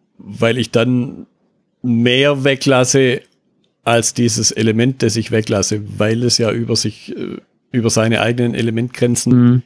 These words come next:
Speaker 1: im Gesamtsystem wirkt und, und dann diese, das System eben nicht mehr so verstanden werden kann. Ich habe mal irgendwo den Satz gehört, dass ich Komplexität nur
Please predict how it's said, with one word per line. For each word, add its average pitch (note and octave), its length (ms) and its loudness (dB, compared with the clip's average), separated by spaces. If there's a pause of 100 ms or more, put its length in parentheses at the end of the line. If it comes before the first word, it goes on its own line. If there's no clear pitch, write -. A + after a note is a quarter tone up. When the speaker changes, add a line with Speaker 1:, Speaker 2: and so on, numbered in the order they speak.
Speaker 1:
im A2+ 160 -4
Gesamtsystem A#2 800 -2 (420)
wirkt C3 600 0 (520)
und, G#2+ 400 -2
und - 500 -6
dann B2+ 360 0 (140)
diese, A#2+ 380 0 (760)
das A#2+ 180 -2
System A#2 400 -2
eben A2 180 0
nicht A#2+ 100 -2
mehr A#2+ 120 0
so A#2 480 0 (680)
verstanden A2+ 460 -2
werden A2+ 220 0
kann. G#2+ 340 -2
Ich - 140 -4
habe E3+ 120 0
mal D3+ 120 0
irgendwo C#3+ 320 2
den C3+ 200 0
Satz C3+ 280 -2
gehört, C3 480 2 (1500)
dass A#2+ 240 0
ich - 320 -6 (1200)
Komplexität B2 920 0 (460)
nur C3 520 0